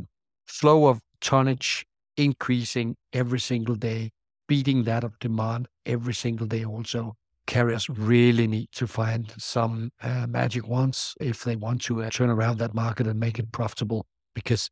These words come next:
it's not profitable right now. There's still several weeks and months from now until, uh, Chinese Lunar New Year.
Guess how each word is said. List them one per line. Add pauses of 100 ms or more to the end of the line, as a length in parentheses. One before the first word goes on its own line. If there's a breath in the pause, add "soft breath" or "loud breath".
it's
not (100)
profitable
right
now. (100)
There's
still (460)
several
weeks
and
months (460)
from
now
until,
uh,
Chinese
Lunar
New
Year.